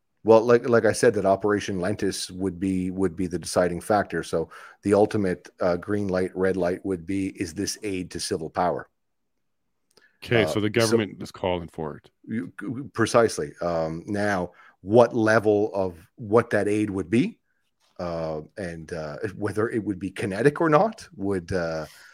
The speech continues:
Speaker 1: I mean, so I, I, I'm not a, uh,
Speaker 2: I love
Speaker 1: uh,
Speaker 2: your terms, kinetic or
Speaker 1: I,
Speaker 2: not.
Speaker 1: I, I'm not a,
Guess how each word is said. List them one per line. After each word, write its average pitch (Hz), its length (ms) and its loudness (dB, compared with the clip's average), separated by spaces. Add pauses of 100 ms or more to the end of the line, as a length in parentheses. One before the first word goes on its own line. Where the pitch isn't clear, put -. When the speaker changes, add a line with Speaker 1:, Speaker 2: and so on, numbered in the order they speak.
(300)
Speaker 1:
I - 60 -6
mean, 101 260 -2
so 120 200 8
I, 113 140 4
I, 113 360 2
I'm 113 120 2
not 104 220 0
a, 95 280 0
uh, 82 440 -6
Speaker 2:
I 117 80 0
love 117 260 2
Speaker 1:
uh, - 20 -4
Speaker 2:
your 107 100 2
terms, 98 560 -6
kinetic 85 380 -6
or - 60 -4
Speaker 1:
I, - 20 -6
Speaker 2:
not. 110 260 -4
Speaker 1:
I, 127 80 2
I'm 123 120 2
not 120 220 4
a, 104 320 2